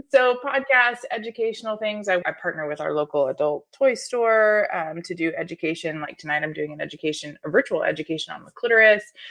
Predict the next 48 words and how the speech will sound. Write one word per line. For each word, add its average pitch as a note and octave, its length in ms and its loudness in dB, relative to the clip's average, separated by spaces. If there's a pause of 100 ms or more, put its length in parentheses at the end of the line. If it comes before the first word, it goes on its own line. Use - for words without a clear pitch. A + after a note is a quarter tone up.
(160)
just C#4 160 2
all B3 100 8
kinds F#3+ 260 -2
of D3 80 -4
things. - 400 -16
So - 220 0
that's F#3 320 0
kind G3+ 120 -4
of G#3+ 100 -6
my A3 180 0
work, C#4 420 2 (100)
and F3 180 -4
I F3+ 60 -10
fa-, F#3 320 -6
find F3+ 220 -2
it E3+ 120 -2
very, F3 580 6 (100)
um, D#3 360 -18
fulfilling, G#3+ 840 -2
and, D#3+ 640 -8 (560)
um, D#3+ 340 -8
I D#3 120 -4
find D#3+ 560 -4
that D#3+ 340 4
it's - 440 -4
a D#3 100 -2
need D#3+ 560 -4
that D#3 320 4
is D#3 580 0
large. D#3 600 2
And D3 180 -14
so D3 300 -6 (120)
anybody F#3 260 2
else G#3 180 4
out A3 160 2
there F#3 100 4
who F3+ 60 0
wants E3+ 180 -6
to F#3 80 -4
go F3 100 2
into E3+ 160 -4
the E3+ 60 -2
field F3 240 -2
of E3 80 -6
sexual E3+ 300 -6
behavior, D3 500 -2 (220)
do D#3+ 160 6
it, B2+ 160 4